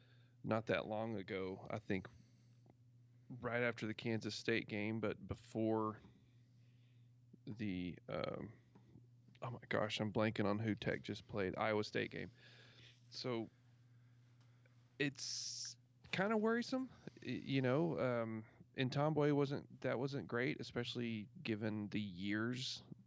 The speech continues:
of effort that went into having him on the squad, take up a scholarship spot, um, and then all of a sudden just walk away very early into the season. Burnett worries me somewhat as well.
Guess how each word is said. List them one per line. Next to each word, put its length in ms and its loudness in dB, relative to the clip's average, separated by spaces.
of 520 2
effort 380 0
that 160 2
went 240 0
into 280 0
having 280 2
him 180 2
on 160 2
the 100 -4
squad, 760 0
take 220 -2
up 140 -2
a 60 -10
scholarship 600 -2
spot, 520 -2
um, 440 -8
and 80 -6
then 100 0
all 120 2
of 60 -2
a 40 -6
sudden 220 -2
just 200 -4
walk 260 2
away 400 2
very 400 4
early 260 4
into 160 0
the 100 -10
season. 560 0
Burnett 380 4
worries 360 2
me 100 0
somewhat 480 -2
as 220 -4
well. 360 0